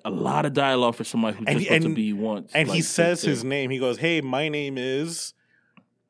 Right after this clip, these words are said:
Speaker 2: If they're, if they have to say what their name is,
Speaker 1: Yeah.
Speaker 2: is because that
Speaker 1: It's,
Speaker 2: name is gonna be brought up again.
Speaker 1: it's, uh, what's that shit called? S-, uh, something's gun?
Speaker 2: The smoking gun?
Speaker 1: Yeah, smoking gun. It's like, uh, if in movies, if you see a gun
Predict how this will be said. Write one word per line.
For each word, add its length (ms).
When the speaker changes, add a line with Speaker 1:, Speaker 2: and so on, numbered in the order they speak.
Speaker 2:
If 180
they're, 160
if 280
they 140
have 320
to 100
say 160
what 180
their 140
name 260
is, 180
Speaker 1:
Yeah. 220
Speaker 2:
is 100
because 440
that 100
Speaker 1:
It's, 60
Speaker 2:
name 180
is 80
gonna 160
be 160
brought 240
up 140
again. 340
Speaker 1:
it's, 160
uh, 160
what's 180
that 140
shit 220
called? 340
S-, 160
uh, 280
something's 500
gun? 380
Speaker 2:
The 140
smoking 400
gun? 320
Speaker 1:
Yeah, 240
smoking 400
gun. 180
It's 160
like, 240
uh, 260
if 280
in 100
movies, 500
if 180
you 100
see 380
a 120
gun 600